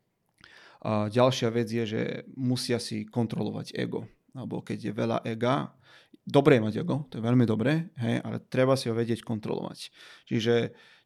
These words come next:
ďalšia vec je, že musia byť v prostredí, kde, a, je toto normálne, že, poviem to tak, že zabezpečené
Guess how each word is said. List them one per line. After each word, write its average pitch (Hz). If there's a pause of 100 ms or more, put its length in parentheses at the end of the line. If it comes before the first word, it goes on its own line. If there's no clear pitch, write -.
ďalšia 131
vec 120
je, 120
že 113
musia 127
byť 113
v -
prostredí, 120 (100)
kde, 110
a, 104 (180)
je 120
toto 113
normálne, 110
že, 101 (200)
poviem 117
to 113
tak, 107
že 104
zabezpečené 113